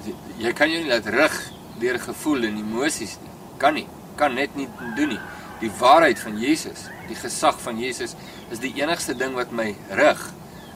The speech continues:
is ook die enigste ding waar volgens ek my lewe meet. Ek,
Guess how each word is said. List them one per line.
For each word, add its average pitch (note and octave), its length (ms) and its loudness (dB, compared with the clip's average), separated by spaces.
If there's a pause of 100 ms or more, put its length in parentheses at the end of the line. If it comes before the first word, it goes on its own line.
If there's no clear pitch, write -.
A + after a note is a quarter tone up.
(240)
is A#2+ 120 -4
ook C#3+ 140 0
die C#3 180 0
enigste D#3 400 0
ding A#2+ 220 4 (160)
waar A2+ 220 6
volgens D3 460 -4
ek A#2+ 180 -4
my A2+ 120 -4
lewe G#2+ 380 0
meet. C#3 500 0
Ek, - 120 -14